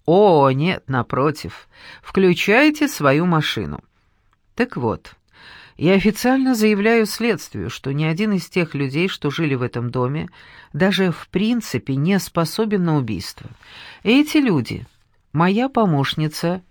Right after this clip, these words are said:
сиделка и вообще мой ангел-хранитель Анна, по паспорту Авива Коган. Это Айно Парве, работавший в доме шофёром, это Эльжбета Маковски,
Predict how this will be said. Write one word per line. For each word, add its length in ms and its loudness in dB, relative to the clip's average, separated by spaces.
сиделка 840 -2
и 80 -4
вообще 400 -2
мой 280 2
ангел-хранитель 1200 -2
Анна, 600 -2
по 140 0
паспорту 760 -2
Авива 400 2
Коган. 520 -4
Это 340 0
Айно 460 4
Парве, 640 -2
работавший 680 2
в 80 -2
доме 260 2
шофёром, 680 0
это 420 0
Эльжбета 640 0
Маковски, 960 -2